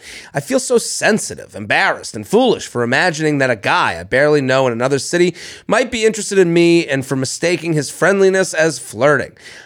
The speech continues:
How can I get over these feelings of humiliation, get back on the horse of looking for local cuties to take me out?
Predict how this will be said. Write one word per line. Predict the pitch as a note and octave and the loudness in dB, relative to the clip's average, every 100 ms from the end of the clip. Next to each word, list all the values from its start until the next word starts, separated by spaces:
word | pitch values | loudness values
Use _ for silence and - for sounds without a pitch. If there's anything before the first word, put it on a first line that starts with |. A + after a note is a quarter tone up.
| _ | _
How | - C#4 | -2 -2
can | - C#4+ | 0 0
I | |
get | G#3+ G#3 | 2 2
over | F#3+ | 4
these | E3+ D#3+ | 2 0
feelings | - D3 C#3 | 0 0 0
of | A#2+ | -4
humiliation, | B2+ A#2+ A#2 G#2+ A#2+ A#2+ A#2 | -4 -4 -4 -2 -4 -4 -8
get | A2+ | -6
back | A2+ A2 | -6 -6
on | A2 | -8
the | G2 | -6
horse | B2 C3 C3 - | 0 0 0 -6
of | A2 G2 | -8 -8
looking | G#2 C3 C3 B2+ C3 | -6 -6 -6 -10 -12
for | - A#2+ A#2 A#2 A#2 _ | -10 -4 -2 -2 -4 _
local | G2+ G2+ G#2+ F#2 | -8 -8 -8 -14
cuties | - B3+ C4 B3 - | -4 -2 -2 -4 -8
to | - | -12
take | - D#3 A3+ | -4 -4 -4
me | C#3 C#3+ | -6 -6
out? | - G#2 G2 | -6 -6 -6